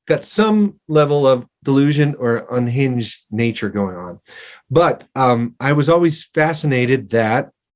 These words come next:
you know, we live in an age where, um, every minor thing can be found and can be lifted up.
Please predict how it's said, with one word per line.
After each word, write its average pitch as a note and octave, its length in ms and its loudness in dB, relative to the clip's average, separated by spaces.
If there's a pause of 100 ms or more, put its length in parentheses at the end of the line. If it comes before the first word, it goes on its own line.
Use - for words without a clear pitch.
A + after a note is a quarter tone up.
(400)
you D#3 100 4
know, D#3 120 4
we C#3+ 140 0
live D#3 220 2
in D3+ 80 0
an C#3 100 -2
age D3 340 0
where, C3 460 2 (480)
um, G#2+ 440 -2 (580)
every C#3+ 800 0 (600)
minor B2+ 680 0 (200)
thing B2+ 300 -2
can A#2 220 -4
be A2 100 -2
found G2+ 500 -4
and G#2+ 200 -4
can A2 120 -4
be A2+ 80 0
lifted A#2 380 -2
up. G2+ 280 -6